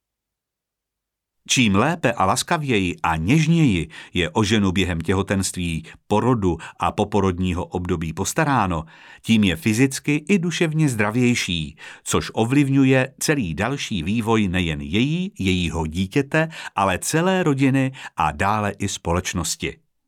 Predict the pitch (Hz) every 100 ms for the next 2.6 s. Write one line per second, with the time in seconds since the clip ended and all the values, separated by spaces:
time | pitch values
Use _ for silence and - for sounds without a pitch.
0 | _ _ _ _ _ _ _ _ _ _
1 | - - 104 123 160 165 151 156 165 135
2 | 107 101 90 85 123